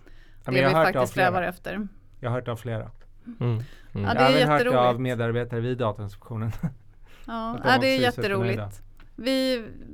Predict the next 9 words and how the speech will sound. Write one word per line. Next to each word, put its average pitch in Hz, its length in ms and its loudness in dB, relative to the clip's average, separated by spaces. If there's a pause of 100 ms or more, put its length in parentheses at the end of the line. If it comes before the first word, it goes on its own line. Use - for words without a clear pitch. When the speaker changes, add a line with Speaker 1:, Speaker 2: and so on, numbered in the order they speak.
(420)
Speaker 2:
ja, 214 240 0
ja, 226 360 0 (300)
vi 240 180 -8
försöker 226 440 -2 (200)
verkligen 190 640 0
att 180 160 -6
jobba 180 420 -2
för 180 300 -2
att 180 400 -6